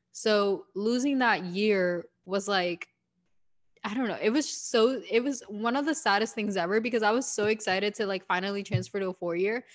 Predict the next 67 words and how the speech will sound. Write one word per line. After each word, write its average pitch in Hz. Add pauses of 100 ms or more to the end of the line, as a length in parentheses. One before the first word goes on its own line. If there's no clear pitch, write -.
(200)
to 240
be 214
able 196
to, 220
like, 196
go 190
to 196
the 214
football 247
games 170
and 185
do 180
the 226
tailgating, 196 (360)
you 190
know? 185
And 180
I 196
didn't 240
really 254
get 214
the 214
opportunity 208
to -
do 185
that. 170
And 175
now 175
I'm, 208
like, 185 (720)
graduating 190
in 175
December. 175
And 175
the 175
other 220
day 208
I 185
was 180 (120)
on 190
my 208
way 185
to, 180
like, 170 (640)
I 185
was 214
running 226
errands 180
and 175
I 175
literally 208
started 190
crying 170
because, 180
like, 170
I 170
was 180
like, 170
"I 175
graduate." 165
Like, 165
it 196
really 226
hit 196
me, 175
guys. 170
Like, 165